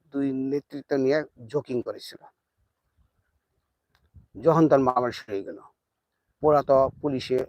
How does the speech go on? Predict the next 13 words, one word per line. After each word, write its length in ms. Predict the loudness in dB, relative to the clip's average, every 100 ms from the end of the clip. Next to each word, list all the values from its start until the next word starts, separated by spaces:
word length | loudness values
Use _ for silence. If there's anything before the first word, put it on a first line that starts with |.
| -8
ভর্তি 360 | -6 -6 -2 -2
ক্যাম্পাস। 440 | 0 -4 -4 -12 -12 -20 -20 _ _ _ _ -8
আমি 140 | -8 -10 _ _
থ 80 | 8
হয়ে 340 | 8 8 0 -2
গেছি 280 | -10 -12 -20 _ _ _ 2
যে 80 | 6
আমার 200 | 10 10
ব্যক্তিগত 440 | 10 6 4 6
জীবনও 460 | 6 4 2 0 -6 _ _ _ _
আমি 260 | -8 2 4
এক 220 | 4 6
বন্ধুকে, 460 | 8 8 6 2